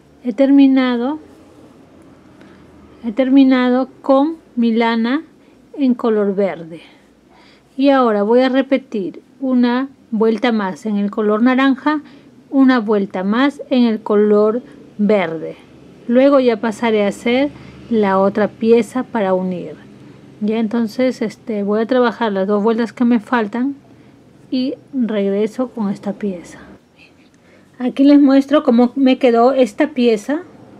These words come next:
Bien, fíjense, tengo uno, dos, tres filas de fresas, uno, dos, tres.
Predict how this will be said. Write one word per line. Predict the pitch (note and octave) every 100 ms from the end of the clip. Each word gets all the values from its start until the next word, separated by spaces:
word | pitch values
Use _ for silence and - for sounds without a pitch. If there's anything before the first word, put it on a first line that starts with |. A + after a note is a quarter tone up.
| - - - - - - -
Bien, | G3+ G3 G#3 -
fíjense, | B3+ A3 B3+ C4+ E4 - - - - - - - -
tengo | - B3+ B3 B3 D#4 - - - - - - - -
uno, | C#4 C4+ C4+ D4 D4+
dos, | C#4 G#3+ B3+ C#4 D#4 -
tres | B3+ B3+
filas | - - C4+ C4 D#4 G4+ - - - - - - - - -
de | G#3+ A3
fresas, | G#3 A#3 A#3 A#3 C#4 A#3
uno, | G#3+ G#3 G3
dos, | G#3 G3+
tres. | - F#3 -